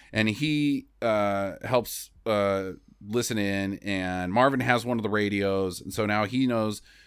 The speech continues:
he can overhear. He's back to Die Hard one, but that doesn't even really pay off 'cause he never really uses the radio for anything like he does in Die Hard one. Uh, listen, Hans, uh, none of that. Uh, but Esperanzo's plane is coming in, and he, uh, he, it,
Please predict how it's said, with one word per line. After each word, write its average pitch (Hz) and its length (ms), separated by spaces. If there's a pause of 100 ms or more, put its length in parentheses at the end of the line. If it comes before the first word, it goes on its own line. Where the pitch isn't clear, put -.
(180)
he 117 160
can 139 140
overhear. 110 560
He's 101 140
back 113 220
to - 60
Die 98 160
Hard 95 260
one, 101 160
but 98 100
that 117 140
doesn't 117 280
even 113 200
really 110 180
pay 107 180
off 110 160
'cause 120 120
he 123 60
never 123 200
really 127 240
uses 117 400
the 98 80
radio 90 360
for 92 200
anything 87 320
like 87 160
he 85 60
does 82 180
in 78 60
Die 80 180
Hard 80 180
one. 80 220 (500)
Uh, 95 500
listen, 135 300
Hans, 95 440 (320)
uh, 117 160
none 127 200
of 131 60
that. 120 300 (100)
Uh, 110 400
but 123 440
Esperanzo's 160 600
plane 127 320
is 117 80
coming 113 280
in, 101 340 (340)
and 104 680 (120)
he, 143 540
uh, 113 480 (180)
he, 147 340
it, 185 160